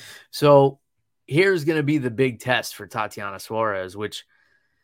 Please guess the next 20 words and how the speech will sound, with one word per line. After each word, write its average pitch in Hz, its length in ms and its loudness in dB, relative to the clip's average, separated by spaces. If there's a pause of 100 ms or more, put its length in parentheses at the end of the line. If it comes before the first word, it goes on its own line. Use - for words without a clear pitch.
(180)
you 139 120 -4
know, 110 140 -2
she 190 240 -6
was 170 160 -2
probably 131 520 0
ready 127 380 -4
for, 104 640 -4 (1000)
uh, 101 220 -8
back 123 320 -4
when 117 80 -10
she 113 140 -12
was 107 120 -10
hitting 120 200 -8
her 101 100 -8
stride 110 640 -6 (220)
in 101 120 -18
twenty 107 280 -12
nineteen, 101 560 -12
but 87 120 -14
then, 101 360 -6